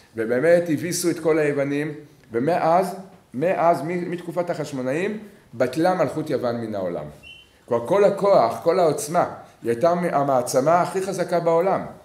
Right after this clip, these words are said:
היום את-, יוון, מה יש להם שם? כמה עתיקות וזהו, אין להם כלום. מדינה ענייה. מדוע? מכיוון שהם הלכו נגד התורה.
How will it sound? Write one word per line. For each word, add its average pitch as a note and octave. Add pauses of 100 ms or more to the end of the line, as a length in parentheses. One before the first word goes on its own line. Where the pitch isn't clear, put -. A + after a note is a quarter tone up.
(380)
היום D#3
את-, D#3 (460)
יוון, C#3+
מה D3
יש C3+
להם F2+
שם? F#2 (120)
כמה C#3
עתיקות B2
וזהו, F3
אין D3
להם E3+
כלום. G3+ (380)
מדינה C#3+
ענייה. B2+ (1040)
מדוע? B2 (440)
מכיוון C3
שהם E3
הלכו D3+
נגד C#3+
התורה. F#2+